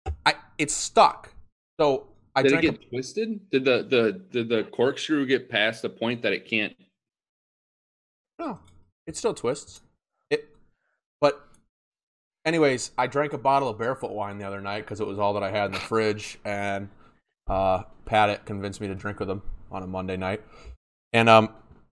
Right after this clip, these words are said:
Speaker 2: We can't just let that go, right? You, you drank Barefoot. You didn't run to Casey's.
Speaker 1: It was ten, bro. They were probably closed.
Speaker 2: Oh my God.
Speaker 1: And, and, and what am I supposed to do? My truck's, like, loud. I live with my parents. They're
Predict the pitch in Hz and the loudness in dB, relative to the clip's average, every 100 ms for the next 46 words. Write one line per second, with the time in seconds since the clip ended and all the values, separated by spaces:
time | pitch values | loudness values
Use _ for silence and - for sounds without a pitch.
0 | - - - - 95 95 98 92 - - | -16 -6 -6 -6 -10 -6 -4 -6 0 4
1 | 87 - 76 - - 78 76 76 82 87 | 4 4 -2 -8 -12 -10 -10 -6 -6 -6
2 | - _ _ _ _ _ _ _ _ _ | -12 _ _ _ _ _ _ _ _ _
3 | 101 104 95 107 113 117 98 95 95 98 | -8 -6 -6 -6 -2 -2 -2 -2 0 0
4 | 117 104 110 120 98 104 110 104 - 101 | 0 0 0 0 -2 -2 -2 -4 -4 -2
5 | 98 - 127 143 285 285 262 - - 254 | -2 -2 2 4 8 8 8 10 12 12
6 | 294 254 180 190 220 220 233 233 - 247 | 12 10 10 12 12 12 12 10 10 10
7 | 240 247 226 - 226 226 254 175 104 - | 12 12 10 12 12 12 12 12 8 -2
8 | - - - _ _ _ _ _ _ _ | -14 -18 -20 _ _ _ _ _ _ _
9 | _ - - 214 214 220 214 214 - - | _ -20 -4 0 4 6 6 2 0 -20
10 | - 175 214 226 - 208 196 170 202 143 | 2 6 8 8 6 6 6 2 0 2
11 | 135 - 208 220 - - 135 127 113 127 | 2 4 4 4 0 2 2 2 6 10
12 | 147 127 123 117 156 151 117 147 139 113 | 10 10 6 0 -2 -2 -4 -4 -6 -4